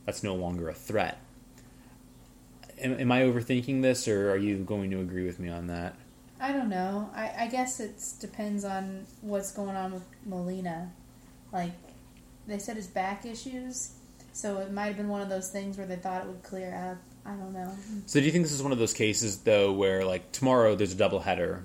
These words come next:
Speaker 1: for the Cardinals?
Speaker 2: Like,
Speaker 1: You
Speaker 2: he'll play tomorrow? I
Speaker 1: like,
Speaker 2: think he will.
Speaker 1: as long as he plays in one of the games, because,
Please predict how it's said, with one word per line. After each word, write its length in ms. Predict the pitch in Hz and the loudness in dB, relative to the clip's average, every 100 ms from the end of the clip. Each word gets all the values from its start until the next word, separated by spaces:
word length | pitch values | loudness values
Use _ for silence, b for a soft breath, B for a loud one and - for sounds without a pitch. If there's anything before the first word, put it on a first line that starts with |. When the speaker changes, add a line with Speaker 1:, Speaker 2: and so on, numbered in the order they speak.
| - | -6
Speaker 1:
for 160 | 104 | -4
the 100 | 90 | -4
Cardinals? 520 | - - 98 92 92 104 | -8 -2 2 4 4 2
Speaker 2:
Like, 40 | |
Speaker 1:
You 60 | 202 | 0
Speaker 2:
he'll 100 | 180 | -2
play 240 | 208 190 | -2 -2
tomorrow? 360 | 190 202 196 202 | -4 -6 -6 -2
I 100 | 208 | 0
Speaker 1:
like, 20 | |
Speaker 2:
think 160 | 185 | 0
he 100 | 185 | -2
will. 120 | 180 175 | -2 6
Speaker 1:
as 60 | |
long 140 | 165 170 | 8 10
as 40 | |
he 80 | 135 | 8
plays 220 | 139 120 | 8 8
in 160 | 113 101 | 6 4
one 120 | 101 | 4
of 120 | 90 | 2
the 80 | 90 | 0
games, 480 | 85 82 82 85 85 | -2 -4 -6 -8 -6
because, 680 | 87 90 90 87 85 - | -2 0 0 0 0 -2